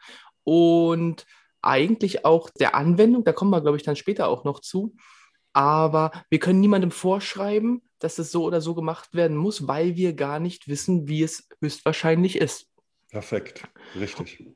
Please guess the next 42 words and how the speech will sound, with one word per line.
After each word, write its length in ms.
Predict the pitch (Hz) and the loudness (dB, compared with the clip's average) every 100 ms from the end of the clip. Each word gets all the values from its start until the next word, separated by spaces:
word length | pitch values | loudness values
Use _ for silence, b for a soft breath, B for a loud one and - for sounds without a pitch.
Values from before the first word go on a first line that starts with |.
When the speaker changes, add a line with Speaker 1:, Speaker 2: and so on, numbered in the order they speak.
| _ - | _ -2
Speaker 1:
Ich 240 | 175 160 | -2 2
will 140 | 190 196 | 2 4
mir 160 | 202 | 2
da 100 | 190 | 2
eine 160 | 156 190 | 2 0
kleine 200 | 202 202 | -2 -2
Anekdote 420 | 180 175 220 262 | -2 0 -2 -2
vielleicht 260 | - 165 165 | -6 -4 -2
dazu 260 | 165 180 | -4 -4
erzählen. 420 | 139 175 202 214 208 B B B | -4 -4 -2 -2 -2 B B B
Ich 240 | 180 180 | -8 -8
hatte, 400 | 180 185 226 220 220 B B | -8 -2 2 2 0 B B
äh, 100 | 170 185 | -6 -4
als 220 | 180 180 | -6 -8
ich 120 | 180 | -4
meine 320 | 185 180 180 | -2 -2 -2
Prüfung 340 | 175 240 226 220 | -4 -4 -4 -4
zum 140 | 190 | -4
ersten 400 | 151 214 - 208 | -4 -6 -6 -2
Dan 220 | 175 226 | -2 -2
gemacht 260 | 214 160 - | -2 -4 -6
hatte, 120 | 165 | -4
sollte 280 | 160 170 185 | 0 0 0
ich 220 | 180 - | -4 -4
einen 160 | 160 165 | -8 -8
Teil 340 | - 170 185 | -4 -4 -2
aus 320 | - 170 - | -2 -4 -4
der 220 | - 165 156 | -4 -2 -2
Gion, 600 | 143 156 165 190 135 131 _ b b b | -2 4 4 4 -4 -12 _ b b b
ähm, 220 | b 139 127 | b -6 -6
zeigen, 600 | - 143 147 190 202 170 | -6 -2 0 0 0 0
wo 60 | |
man 260 | 170 170 165 B B | 0 -2 -4 B B
ein, 320 | B 143 156 160 | B -2 -2 -2
so 120 | 160 | 0
Moroto 480 | 170 185 208 208 - | 2 4 4 0 -2
Uke 220 | 185 190 | -4 -2
Yodan 380 | 160 185 190 139 | 4 4 4 0
macht 260 | 123 - | -6 -6
an 100 | 120 | -10
einer 240 | 120 131 139 | -6 -6 -6
Stelle. 420 | - 160 190 | 0 0 0